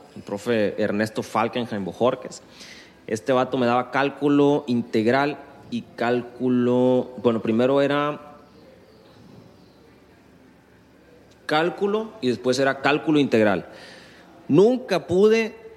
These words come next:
hacerlo, eh, entender que a mí me gustaba hacer las cosas así, porque este vato, la lección que me estaba dando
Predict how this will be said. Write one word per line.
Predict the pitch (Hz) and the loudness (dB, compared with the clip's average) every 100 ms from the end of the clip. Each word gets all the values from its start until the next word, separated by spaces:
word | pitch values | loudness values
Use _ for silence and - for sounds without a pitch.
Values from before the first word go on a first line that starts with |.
| - - - - - - | -20 -20 -20 -20 -14 -6
hacerlo, | 131 151 160 170 170 180 180 180 - - | -4 0 0 2 2 2 2 0 -4 -4
eh, | 123 123 120 117 113 - - | -2 2 2 2 2 0 0
entender | 127 127 127 127 127 156 165 - | 0 2 0 2 4 4 2 -2
que | |
a | 127 | 0
mí | 135 | 2
me | 156 | 2
gustaba | 135 - 139 | 0 0 0
hacer | 143 | 0
las | 139 | -2
cosas | - 139 127 | -2 -2 -2
así, | 120 143 | 0 0
porque | 127 113 139 | 0 0 -2
este | - 151 | 2 2
vato, | 143 143 156 | 2 0 0
la | 135 | 2
lección | 117 - 135 139 156 | 2 0 2 2 2
que | 185 | 0
me | 165 123 | 2 0
estaba | - 135 151 165 | 0 0 2 2
dando | 156 135 117 123 | 0 0 -2 -6